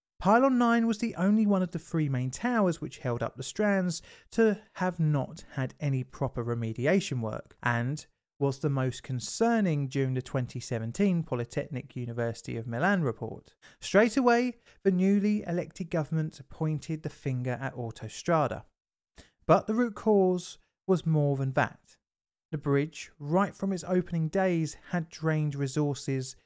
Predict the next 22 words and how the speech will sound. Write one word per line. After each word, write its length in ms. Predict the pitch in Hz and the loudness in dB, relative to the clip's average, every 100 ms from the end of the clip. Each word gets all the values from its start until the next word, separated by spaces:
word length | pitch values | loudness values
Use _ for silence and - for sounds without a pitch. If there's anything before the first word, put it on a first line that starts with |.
| - _ - | -20 _ -8
just 400 | - 131 - - | -2 -2 -4 -10
to 80 | 156 | -12
keep 280 | - 113 - | -10 -12 -10
it 140 | - | 0
open. 400 | 151 170 113 104 _ _ _ - | 2 2 -2 -12 _ _ _ 2
In 200 | 190 254 | 2 2
the 60 | 247 | 0
four 280 | - 247 | 2 2
hundred 320 | 240 247 254 226 | 4 2 0 -2
sixty-seven 720 | 214 208 - 202 139 147 180 | -4 -6 -6 0 0 0 -4
page 320 | 143 139 160 | -2 -4 -4
paper 480 | - 127 - 107 120 _ _ - | -4 -4 -4 -8 -10 _ _ -6
investigating 720 | 131 131 - - 127 120 131 | -2 0 -2 -2 -2 -2 -4
the 80 | 120 | -4
cause 300 | 131 127 127 | -4 -4 -6
of 80 | |
the 60 | - | -4
collapse, 520 | 180 202 - - - - - - | 2 2 0 -12 -14 -16 -16 -2
many 260 | 156 185 208 | 2 4 2
theories 600 | - 175 160 151 151 - | 2 2 4 2 0 -2
were 160 | 120 | -4
explored, 640 | - - - 202 165 117 | -6 -12 -2 2 2 0